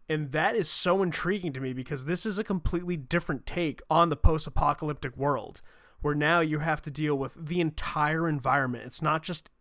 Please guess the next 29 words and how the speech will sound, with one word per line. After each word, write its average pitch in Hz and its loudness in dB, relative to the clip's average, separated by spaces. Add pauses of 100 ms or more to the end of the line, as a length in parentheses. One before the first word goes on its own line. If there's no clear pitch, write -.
(340)
dickhead 180 0
humans 151 0
who 151 -2
are 139 0
like, 131 -4
"Oh, 196 6
this 170 -2
is 190 0
my 220 6
way 139 0
now, 123 -6
New 151 2
World 208 8
Order." 165 4 (300)
It's - -6
not 156 2
just - -4
crazy 175 2
zombies 156 4
that 160 0
are 160 0
gonna 156 0
try 165 -2
to 156 -6
eat 160 -14
you 165 2
at 151 2
every 151 -4
turn. 123 -6